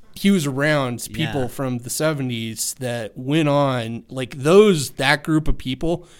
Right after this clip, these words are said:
Speaker 1: went on to, like, just revolutionize film. Uh, some f-, would say for, for the worse,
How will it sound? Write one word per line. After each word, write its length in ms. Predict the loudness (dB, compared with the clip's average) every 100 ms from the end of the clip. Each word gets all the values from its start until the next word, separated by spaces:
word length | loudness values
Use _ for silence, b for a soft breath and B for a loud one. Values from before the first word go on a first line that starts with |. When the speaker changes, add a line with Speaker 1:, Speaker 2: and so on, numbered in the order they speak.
| B B
Speaker 1:
went 340 | 0 4 4 0
on 360 | -2 -2 0
to, 340 | -4 -4 -4 -4
like, 460 | -6 -6 -8 -14 -20
just 380 | -10 -6 -4 -4
revolutionize 1080 | -8 -4 0 0 -2 -2 -4 -4 -8 -8 -10
film. 600 | -12 -10 -8 -8 -10 -14 -18 -20 -20
Uh, 440 | -14 -10 -8 -8 -10 -16 b b b b b -18
some 360 | -10 -6 -4 -4
f-, 200 | -6 -10 -6
would 160 | -4
say 240 | -2 0 0
for, 680 | -2 -2 0 0 -2 -6 -10
for 240 | -8 -4
the 80 | -2
worse, 600 | 0 2 2 2 -2 -8